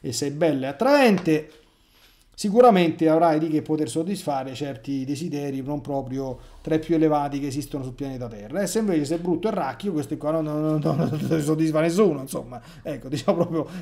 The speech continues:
<laughs> siccome oggi sembra che questo sia il massimo che si possa concepire, c'è questa forma di idolatria del corpo, però poi c'è questo estremo contrario, ci sono queste forme di,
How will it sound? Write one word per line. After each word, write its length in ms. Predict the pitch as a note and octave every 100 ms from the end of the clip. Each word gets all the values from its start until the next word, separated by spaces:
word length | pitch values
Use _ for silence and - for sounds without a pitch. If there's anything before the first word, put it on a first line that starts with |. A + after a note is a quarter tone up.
| -
<laughs> 200 | - G3+ F#3+
siccome 420 | E3+ - F#3+ E3+
oggi 240 | F#3 D3
sembra 300 | D3 F3+ D#3
che 100 | D3+
questo 340 | D#3+ F#3+ F3 D3
sia 220 | D3 D3
il 100 | G3
massimo 640 | A3+ G#3 - - F3 E3
che 120 | D#3
si 120 | D3+ D#3
possa 300 | E3 E3 D#3+
concepire, 880 | F3+ B3+ G#3+ F3 A#3 A#3 - - - _
c'è 220 | - E3+
questa 300 | E3+ D#3 D#3+
forma 240 | E3 F#3+ D#3+
di 60 |
idolatria 340 | D3+ D#3+ E3+ G#3
del 160 | E3+
corpo, 340 | - C#3 - E3+
però 240 | C4 C4
poi 420 | A#3+ A#3+ G3 E3 - -
c'è 180 | - F3
questo 600 | G3+ F#3+ - F#3+ F3+ - _
estremo 580 | F#3+ F3 - B3 C4 F#3+
contrario, 580 | F3 E3+ F3+ E3 C3+
ci 80 | B2+
sono 220 | B2+ F3+
queste 240 | F3 F3+ F#3
forme 400 | A#3 A#3+ D#3+ D3
di, 320 | D#3+ D#3 -